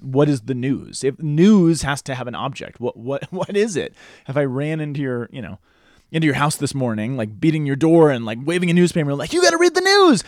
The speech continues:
and I just left, you'd be like, "What, what, <laughs> what is it?" So, a-, anyway, um, not to take it too far, um, but what I've tried to make the case for is to show to my students that the word gospel is an Old Testament term.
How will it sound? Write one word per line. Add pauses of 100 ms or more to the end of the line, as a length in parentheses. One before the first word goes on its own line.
and
I
just
left, (240)
you'd
be
like,
"What, (260)
what,
<laughs>
what
is
it?" (680)
So,
a-,
anyway, (140)
um, (680)
not
to
take
it
too
far, (680)
um, (260)
but
what
I've
tried
to
make
the
case
for
is
to
show
to
my
students
that
the
word
gospel
is
an
Old
Testament
term.